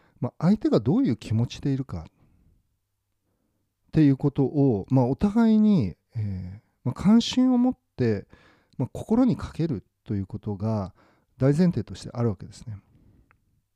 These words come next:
で、まあ、何かに夢中になるっていうことは、あの、夫婦でもあるわけですよね。まあ、例えばスマホのゲームでも、まあ、夢中になる時はあると思うんですよ。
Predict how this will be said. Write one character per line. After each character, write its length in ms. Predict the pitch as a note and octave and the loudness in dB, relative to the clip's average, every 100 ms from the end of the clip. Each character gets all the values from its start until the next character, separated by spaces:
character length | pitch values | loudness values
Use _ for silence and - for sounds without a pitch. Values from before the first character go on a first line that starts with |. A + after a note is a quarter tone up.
| _ _ _ _ _ _ _ _ _ _ _ _ _ _ _ _ _ _ _ _ _ _ _ _ _ _ _ D#3+ | _ _ _ _ _ _ _ _ _ _ _ _ _ _ _ _ _ _ _ _ _ _ _ _ _ _ _ -6
で、 260 | D3 A#2 - | -4 -4 0
ま 100 | C#3+ | 4
あ、 20 | B2+ | 4
何 340 | F#3 E4+ E4 | 4 2 -4
か 160 | - B2+ | -2 -2
に 120 | G2 | 0
夢 200 | F#2 A2+ | 0 -2
中 220 | - A#3 | 0 2
に 100 | A3+ | 4
な 140 | G#3 | 4
る 80 | D#3 | 2
っ 180 | F2+ _ | -4 _
て 80 | - | -12
い 40 | |
う 20 | F#2 | -10
こ 140 | G#2 | -10
と 160 | - G2 | -8 -6
は、 260 | G2 E2+ - - | -6 -8 -12 -12
あ 80 | G2+ | -8
の、 100 | F2+ | -2
夫 180 | - | 2
婦 100 | G#3 | 2
で 80 | F#2+ | 0
も 120 | E2 - | -6 -6
あ 80 | |
る 80 | A#2 | -4
わ 80 | G2+ | -4
け 120 | - | -8
で 60 | - | -18
す 100 | - | -16
よ 60 | |
ね。 180 | E2 E2 - _ _ _ _ _ _ _ | -16 -18 -20 _ _ _ _ _ _ _
ま 100 | - D#3+ | -2 0
あ、 80 | D#3+ | 4
例 100 | G3 | 4
え 20 | |
ば 60 | C3 | 2
ス 140 | C#3 | 2
マ 100 | C#3 | 4
ホ 80 | D#3+ | 6
の 100 | D3+ | 4
ゲ 180 | B2 D#3 | 4 2
ー 40 | |
ム 100 | G#2 | 2
で 100 | E2+ | -2
も、 260 | F2+ F#2 - | -4 -4 2
ま 80 | B2+ | 6
あ、 40 | |
夢 120 | C3+ | 6
中 200 | - - | 4 2
に 120 | C4+ | 2
な 140 | A3+ G#3+ | 4 4
る 200 | C3+ F2+ _ - | 2 -2 _ -2
時 240 | E3+ - | -2 0
は 160 | F#2+ G2 | -2 -2
あ 40 | |
る 100 | A2+ | -4
と 80 | F2 | -6
思 100 | D#2+ | -10
う 20 | |
ん 40 | |
で 60 | D#2 | -12
す 80 | |
よ。 60 | - | -18